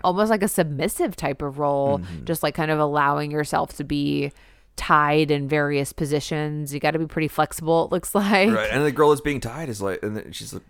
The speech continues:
Speaker 2: you know, "What's it?" It's like, at first, every part of it hurts. It's like, and then you kind of reach some Zen meditation level, and boundaries get crossed, and, and Betty
Speaker 1: Boundaries,
Speaker 2: starts cr-
Speaker 1: boundary,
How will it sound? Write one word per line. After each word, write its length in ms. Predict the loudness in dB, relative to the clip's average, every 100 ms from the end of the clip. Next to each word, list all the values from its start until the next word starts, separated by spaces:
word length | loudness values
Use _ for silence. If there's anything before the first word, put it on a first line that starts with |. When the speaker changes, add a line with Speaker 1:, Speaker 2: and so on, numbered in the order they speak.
| -12
Speaker 2:
you 80 | -10
know, 60 |
"What's 240 | -6 -6 -6
it?" 80 | -14 -16 -12
It's 120 | -10
like, 140 | -10 -12 _ _ -10
at 120 | -10
first, 360 | -6 -6 -6 -12 _ _ _ _ _ _ _ -2
every 280 | 0 0 -2
part 220 | -2 -2
of 60 | 0
it 60 |
hurts. 460 | 0 0 -2 -12 -14 _ _ _ _ _ _ _ _
It's 80 | -16
like, 140 | -14 -8
and 140 | -4
then 600 | -2 0 -2 -6 -10 -12 -14
you 140 | -14 -8
kind 240 | -6 -4
of 260 | -6 -10 -6
reach 480 | -4 -4 -6 -10 -12
some 540 | -10 -4 -4 -4 -8 -10 -8
Zen 380 | -2 -2 -2 -4
meditation 580 | -6 -4 -4 -4 -6
level, 420 | -6 -6 -6 -8 -8
and 540 | -8 -8 -8 -12 -12 -14 -16
boundaries 560 | -10 -6 -6 -6 -6
get 160 | -8 -8
crossed, 580 | -6 -6 -4 -6 -10 -14 -14
and, 320 | -12 -12 -16 -20 -20 _ _ _ _ -14 -4
and 720 | 0 0 -2 -4 -8 -10 -14 _ -4 6
Betty 220 | 8 8
Speaker 1:
Boundaries, 80 | 6 6
Speaker 2:
starts 60 | 6
cr- 40 |
Speaker 1:
boundary, 260 | 6 6